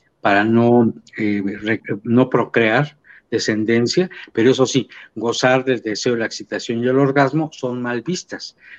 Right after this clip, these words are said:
Y entonces entra el segundo elemento, que son los prejuicios. En el caso de los prejuicios son,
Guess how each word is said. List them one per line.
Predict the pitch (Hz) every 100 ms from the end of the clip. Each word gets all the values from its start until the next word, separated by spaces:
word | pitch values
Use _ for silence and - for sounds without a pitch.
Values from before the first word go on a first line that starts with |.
| _ - -
Y | 165
entonces | 160 208 202 208 -
entra | 208 208 180 190 190
el | 156
segundo | - 135 147 147 147
elemento, | 143 143 135 127 - 151 -
que | -
son | - 113 113
los | 110
prejuicios. | - 120 117 185 170 113 - - - - - _
En | 135
el | 131
caso | 180 185
de | 220
los | 180 -
prejuicios | 151 139 165 147 170
son, | - 143 147